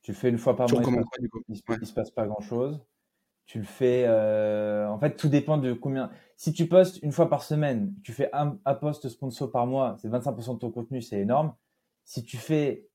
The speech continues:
Speaker 1: un post par jour et que tu fais, euh, trois posts sponsor par mois,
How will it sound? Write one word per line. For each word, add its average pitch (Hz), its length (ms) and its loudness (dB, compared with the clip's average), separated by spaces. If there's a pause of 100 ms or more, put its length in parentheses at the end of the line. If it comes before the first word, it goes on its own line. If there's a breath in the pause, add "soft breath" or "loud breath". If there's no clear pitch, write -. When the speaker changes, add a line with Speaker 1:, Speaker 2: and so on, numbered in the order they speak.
(140)
Speaker 1:
un 127 120 0
post 139 320 -2
par 127 200 2
jour 120 400 -4 (500)
et 110 100 -4
que - 60 -14
tu 117 120 -10
fais, 135 580 2
euh, 101 420 -2
trois 123 340 0
posts 123 420 0
sponsor 117 380 -6
par 107 160 -2
mois, 147 320 -2